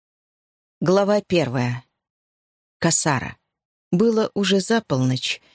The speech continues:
и звон колоколов часовой башни еще звучал на опустевших улицах, когда Касара мчалась по темному переулку.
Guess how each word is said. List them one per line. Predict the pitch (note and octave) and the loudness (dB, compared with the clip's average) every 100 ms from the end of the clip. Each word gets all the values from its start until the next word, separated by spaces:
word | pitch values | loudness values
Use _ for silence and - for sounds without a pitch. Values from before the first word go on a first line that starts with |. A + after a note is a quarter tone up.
| _ | _
и | E3 | -2
звон | D#3 E3 F#3+ F#3+ | 0 2 0 0
колоколов | F#3 F3+ - F3 F3 F3 | -2 -2 0 0 0 -2
часовой | - E3+ - D3+ D3+ D3 | -2 -2 0 0 0 0
башни | D3 E3 D#3+ E3 D#3 | 0 0 -2 0 0
еще | D3 D3+ - D#3+ | 0 -2 -2 -2
звучал | D3 D#3+ - F3 E3+ | -2 -4 -2 -2 0
на | D#3+ D#3 | 0 -2
опустевших | - D3 - D#3+ - C3 - F3 | -2 -4 -2 -2 -2 -6 -4 -2
улицах, | F#3+ F#3 D#3+ C#3 - _ _ _ _ - | -2 -2 -2 -4 -8 _ _ _ _ -2
когда | D3+ C#3+ | 0 0
Касара | C#3 C#3 - F3 F3+ | -2 -2 0 0 0
мчалась | E3 - E3+ E3 E3 D3+ | -2 -2 0 0 -2 -4
по | - D3+ | -4 -4
темному | - G3 F3+ E3+ E3 | -2 -2 0 0 0
переулку. | D#3 D#3 D3+ C#3 A#2 - - | -2 -2 0 -2 -6 -12 -18